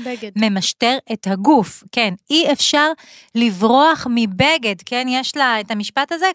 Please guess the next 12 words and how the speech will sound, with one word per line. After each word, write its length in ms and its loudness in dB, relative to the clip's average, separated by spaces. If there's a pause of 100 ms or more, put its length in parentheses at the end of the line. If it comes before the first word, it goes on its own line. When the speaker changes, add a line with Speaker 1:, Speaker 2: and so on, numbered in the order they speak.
(120)
Speaker 2:
"Objects, 880 0 (380)
even 680 0
when 540 -2
omitted, 600 0 (140)
cannot 580 2
be 320 2 (540)
escaped." 800 -2 (300)
זאת 240 -2
אומרת, 600 -4 (220)
אי 180 4 (300)
אפשר 520 0 (300)
לברוח 880 0